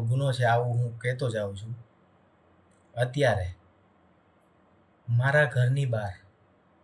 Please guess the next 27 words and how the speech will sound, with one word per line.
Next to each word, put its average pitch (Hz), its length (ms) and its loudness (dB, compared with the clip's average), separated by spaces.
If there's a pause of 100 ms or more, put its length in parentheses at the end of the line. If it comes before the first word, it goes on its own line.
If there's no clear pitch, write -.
(140)
ધોરાજી 135 360 0
તાલુકા 135 440 0
પોલીસ 127 260 -6
સ્ટેશનના 131 440 -4
કર્મચારીઓ 131 720 -4 (500)
રાતના 127 460 0
બાર 123 300 6
વાગ્યાના 123 500 0 (440)
બેઠા 127 360 0
છે. 104 180 -6 (880)
અઠ્યાવીસ 135 560 0
તારીખ 123 300 0
રાત્રે 113 320 -2
બાર 110 240 0
વાગે, 107 260 -4 (540)
અત્યારે 139 420 2 (140)
એક 135 220 -6
ને 135 260 -2
એકતાલીસ 135 480 -4
થઈ 127 160 -4
છે, 123 180 -4
એટલે 123 160 -4
ઓગણત્રીસ 123 480 -4
તારીખ 110 320 -14
થઈ 107 140 -10
ગઈ 104 200 -12
છે. 117 120 -14